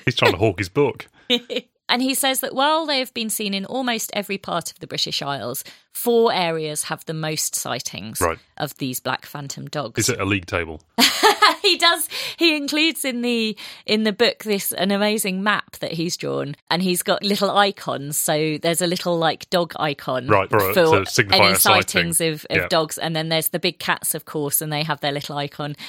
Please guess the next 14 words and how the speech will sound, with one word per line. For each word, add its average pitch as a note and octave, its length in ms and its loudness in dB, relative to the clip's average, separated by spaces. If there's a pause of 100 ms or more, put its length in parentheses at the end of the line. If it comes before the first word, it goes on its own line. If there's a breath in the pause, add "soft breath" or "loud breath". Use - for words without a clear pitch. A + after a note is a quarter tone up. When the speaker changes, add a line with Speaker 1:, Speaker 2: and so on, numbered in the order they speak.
(100)
Speaker 2:
and F3+ 140 0
then F3 100 2
there F3+ 100 4
are F3+ 40 2
sea A#3+ 320 2
serpents D3+ 880 0 (100)
Speaker 1:
<laughs> C3+ 100 2
Speaker 2:
which - 280 4
get - 200 2
little E3+ 200 -2
icons. D#3 420 -2
Um, D#3+ 240 0
I'll F#3 140 4
put, - 340 0